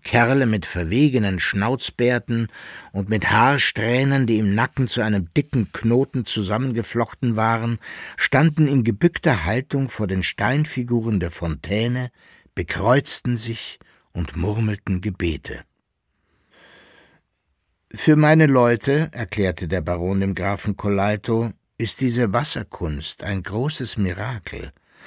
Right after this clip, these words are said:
Sie haben dergleichen noch nie gesehen. Sie glauben, in dem Neptun dort den heiligen Laurentius zu erkennen, meinen Schutz- und Namenspatron.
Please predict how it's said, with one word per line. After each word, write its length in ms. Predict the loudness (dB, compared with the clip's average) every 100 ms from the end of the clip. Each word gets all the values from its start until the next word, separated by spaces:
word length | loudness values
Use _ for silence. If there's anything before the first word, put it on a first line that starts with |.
| -18 -10
Sie 260 | 2 6
haben 280 | 6 6 4
dergleichen 720 | 4 4 4 4 4 2 0
noch 160 | 0 2
nie 200 | 2 0
gesehen. 640 | 0 0 2 2 2 0 -4 -20 -20 -8
Sie 200 | 0 2
glauben, 760 | 4 4 6 6 8 6 4
in 260 | 2 -2 0
dem 240 | 2 2
Neptun 640 | 2 0 -2 -4 0 2 0
dort 400 | 0 0 -2 -2
den 200 | -2 0
heiligen 380 | 0 0 0 0
Laurentius 840 | 2 0 2 0 0 0 0 -2
zu 100 | -4
erkennen, 520 | -4 -4 -4 -4 -2 -2
meinen 320 | -2 -4 -4
Schutz- 340 | -4 -4 -2
und 220 | -2 -2
Namenspatron. 1080 | -2 -2 0 -2 -4 -8 -10 -4 -2 -2 -6